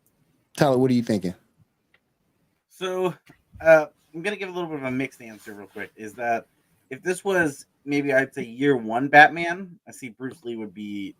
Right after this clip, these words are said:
Speaker 2: taking him to the streets, because he's gonna be, he's, he's gonna get too confi-, confident, and he's gonna, he's gonna lose. But if we're talking about, like, you know, the,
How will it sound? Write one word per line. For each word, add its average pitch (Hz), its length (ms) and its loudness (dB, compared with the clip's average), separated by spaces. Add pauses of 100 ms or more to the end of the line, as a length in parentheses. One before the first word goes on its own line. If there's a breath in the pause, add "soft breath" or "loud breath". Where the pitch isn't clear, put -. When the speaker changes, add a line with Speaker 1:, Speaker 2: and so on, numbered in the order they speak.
Speaker 2:
taking 107 300 -6
him 98 360 -10 (340)
to 104 60 -20
the 95 100 -16
streets, - 380 -12
because 101 240 -12
he's 101 140 -14
gonna 107 160 -12
be, 107 160 -10
he's, 104 280 -10
he's 110 140 -16
gonna 120 200 -6
get 120 280 2 (360)
too 151 120 2
confi-, 139 380 4 (300)
confident, 127 420 2
and 107 100 -10
he's 110 160 -10
gonna, 113 220 -8
he's 107 140 -14
gonna 113 160 -10
lose. 101 160 -14 (220)
But 123 280 2 (260)
if 113 140 -20
we're 160 100 4
talking 156 360 8
about, 127 420 10
like, 113 380 -2 (800)
you 143 120 4
know, 117 240 -2 (720)
the, 139 180 0